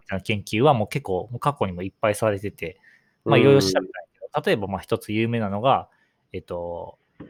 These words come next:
Speaker 1: 飢餓誘導性の休眠っていうのがあります。どういうのかっていうと、
Speaker 2: はい。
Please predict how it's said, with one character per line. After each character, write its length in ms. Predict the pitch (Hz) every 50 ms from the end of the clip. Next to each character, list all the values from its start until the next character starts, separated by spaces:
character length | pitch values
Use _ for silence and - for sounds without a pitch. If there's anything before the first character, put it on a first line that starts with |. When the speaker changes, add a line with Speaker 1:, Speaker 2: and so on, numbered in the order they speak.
| _ _ _
Speaker 1:
飢 180 | - - - -
餓 140 | 135 107 101
誘 140 | 101 107 110 104
導 180 | 107 104 107 104
性 280 | - - 110 98 95
の 260 | 87 92 90 95 - _
休 220 | - - 120 104 98
眠 160 | 98 95 92
っ 20 | -
て 120 | - 101
い 20 | 87
う 20 |
の 80 | 82 82
が 180 | 80 82 - _ _ _ _ -
あ 100 | 113 95
り 80 | 90
ま 140 | 87 87 -
す。 240 | - - - - _ _ _ _ _ _ _ _ _ _ _ _ _ -
ど 100 | 123 127
う 40 | 135
い 20 |
う 40 | 127
の 80 | 117 107
か 100 | 110 110
っ 80 | -
て 100 | - -
い 40 | 92
う 20 | -
と、 140 | _ - -
Speaker 2:
は 80 |
い。 20 | -